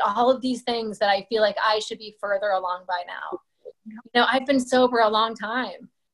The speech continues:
I think that I should have arrived at some sort of spiritual hilltop, and I should be a lot, um, a lot more sober than I am, a lot more recovered than I am.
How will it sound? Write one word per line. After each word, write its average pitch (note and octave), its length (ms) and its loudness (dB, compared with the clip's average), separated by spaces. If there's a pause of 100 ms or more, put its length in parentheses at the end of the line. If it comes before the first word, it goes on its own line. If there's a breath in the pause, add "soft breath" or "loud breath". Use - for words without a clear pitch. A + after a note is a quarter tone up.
(180)
I A#3 400 2 (100)
think B3+ 240 -2
that A#3 120 -4
I G#3+ 120 -2
should A3+ 200 -8
have A3 120 -4
arrived G#3+ 600 -2
at G3+ 160 -4
some A3 340 -6
sort G#3+ 280 -8
of G3 100 -10
spiritual G#3+ 640 -2
hilltop, G#3 560 0
and G3 100 -4
I G3 100 -2
should G3+ 260 -6
be A3+ 160 -6 (120)
a G3 100 2
lot, G3 360 4 (160)
um, F#3 300 -4 (600)
a G#3+ 60 0
lot B3+ 260 6
more B3 180 4
sober A#3+ 520 2
than G3 140 -4
I G3 80 -6
am, G3+ 260 -2
a G3 60 -2
lot B3 200 2
more A#3+ 200 -2
recovered G#3 600 -4
than G3 100 -4
I G3 140 -6
am. G3+ 400 -2